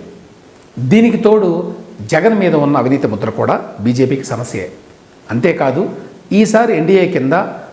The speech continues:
నాలుగు వందల సీట్లు గెలవాలని బీజేపీ టార్గెట్ పెట్టుకుంది. బీజేపీతో కలవడానికి సిద్ధంగా ఉన్న పార్టీలు కూడా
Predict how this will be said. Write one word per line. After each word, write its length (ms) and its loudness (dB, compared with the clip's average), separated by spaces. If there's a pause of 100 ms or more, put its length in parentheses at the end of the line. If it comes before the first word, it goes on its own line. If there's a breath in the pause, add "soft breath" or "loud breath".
(120)
నాలుగు 380 2
వందల 200 2
సీట్లు 280 -4
గెలవాలని 680 0 (340)
బీజేపీ 380 2
టార్గెట్ 420 -2
పెట్టుకుంది. 440 -6 (680 loud breath)
బీజేపీతో 560 4
కలవడానికి 500 0
సిద్ధంగా 340 2
ఉన్న 140 2
పార్టీలు 380 0
కూడా 320 2